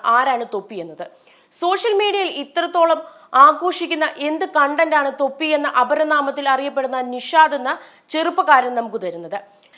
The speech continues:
ലൈവ് സ്ട്രീമിങ്ങിലൂടെ വന്ന് കമന്റ് നൽകുന്നവരെ അശ്ലീല ചുവയോടെ തെറി വിളിക്കുകയും മോശമായി പരാമർശം നടത്തുകയും ചെയ്യുകയാണ് ഈ യൂട്യൂബർ ചെയ്യുന്നത്.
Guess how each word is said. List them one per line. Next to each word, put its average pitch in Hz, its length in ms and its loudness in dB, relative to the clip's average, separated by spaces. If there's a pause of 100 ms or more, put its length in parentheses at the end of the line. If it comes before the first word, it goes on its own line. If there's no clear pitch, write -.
(120)
ലൈവ് 359 280 4
സ്ട്രീമിങ്ങിലൂടെ 381 640 -2
വന്ന് 302 280 -2 (140)
കമന്റ് 294 320 2
നൽകുന്നവരെ 302 640 -2
അശ്ലീല 330 480 -2
ചുവയോടെ 285 680 -4 (300)
തെറി 302 200 0
വിളിക്കുകയും 294 720 -4 (560)
മോശമായി 359 720 0
പരാമർശം 320 520 4
നടത്തുകയും 285 580 -4
ചെയ്യുകയാണ് 254 480 -2
ഈ 247 120 -10
യൂട്യൂബർ 247 540 -8
ചെയ്യുന്നത്. 175 420 -10